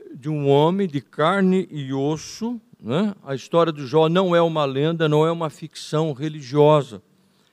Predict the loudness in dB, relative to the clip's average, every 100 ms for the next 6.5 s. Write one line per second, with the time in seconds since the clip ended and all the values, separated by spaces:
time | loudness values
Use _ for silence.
0 | _ _ _ -8 -2 -2 -2 -8 0 4
1 | 4 2 0 2 2 0 0 2 2 2
2 | -4 -4 -4 -4 -4 -6 -8 -8 -6 -2
3 | 0 0 0 -2 -4 -8 -10 -8 -8 -8
4 | -6 -4 0 -2 -4 -4 -2 -2 -4 -4
5 | -2 0 0 -2 -2 0 0 -2 -4 -4
6 | 0 0 0 -4 -18